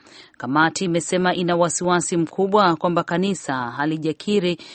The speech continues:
kuhusu kiwango cha uhalifu uliotendwa na haijachukua hatua muhimu kuzungumzia kesi kama hiyo na kupitisha sera ambazo zinaruhusu kuendelea kwa vitendo hivyo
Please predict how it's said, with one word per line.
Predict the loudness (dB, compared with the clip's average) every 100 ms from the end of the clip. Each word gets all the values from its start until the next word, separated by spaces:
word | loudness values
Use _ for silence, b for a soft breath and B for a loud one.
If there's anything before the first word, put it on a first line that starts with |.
| B -8
kuhusu | -4 -2 -2 -2
kiwango | 0 2 2 0
cha | 2 0
uhalifu | 2 2 0 0 0
uliotendwa | 0 0 -2 0 0 0 -2
na | -2 -2
haijachukua | 0 -2 -2 -4 -4 0 2
hatua | 2 0 -2
muhimu | 0 0 0 0 -2 B B B
kuzungumzia | -4 0 2 2 0 2 2 0
kesi | -2 -4 -6
kama | -4 -2 -2
hiyo | -2 2 2 B B B
na | -12
kupitisha | -8 -6 -4 -4 0 -2
sera | 0 0 0 -2 -2
ambazo | -2 2 4 4 2 -2
zinaruhusu | 0 0 0 0 0 0 -2 0
kuendelea | 0 2 0 0 2 0 -2
kwa | -6
vitendo | -6 -4 -2 -2
hivyo | -4 -4 0 -2